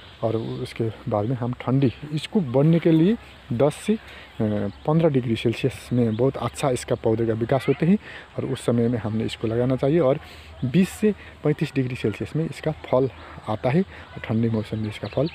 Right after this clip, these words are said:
नहीं आता है, गर्मी मौसम होना चाहिए। इतना ही बात ध्यान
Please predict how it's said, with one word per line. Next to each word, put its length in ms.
नहीं 200
आता 160
है, 120
गर्मी 280
मौसम 280
होना 500
चाहिए। 540
इतना 260
ही 140
बात 200
ध्यान 540